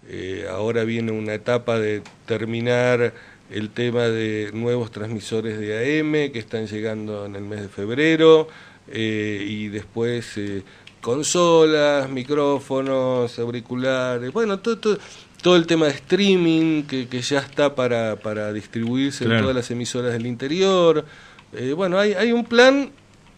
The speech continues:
Speaker 1: dentro de las posibilidades presupuestarias que tenemos en, en R T A, en Radio y Televisión, hay un plan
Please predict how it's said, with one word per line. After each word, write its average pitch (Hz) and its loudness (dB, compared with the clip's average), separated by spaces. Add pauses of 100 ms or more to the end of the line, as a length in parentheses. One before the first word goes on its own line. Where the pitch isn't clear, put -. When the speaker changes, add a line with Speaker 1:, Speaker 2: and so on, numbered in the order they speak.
(160)
Speaker 1:
dentro 175 0
de 160 4
las 143 -2
posibilidades 151 -2
presupuestarias 147 -2
que 123 -8
tenemos 131 -4
en, 120 -6
en 120 -6
R 123 -4
T 135 0
A, 170 4
en 147 0
Radio 135 -2
y - -4
Televisión, 139 -4 (340)
hay 147 2
un 151 0
plan 160 2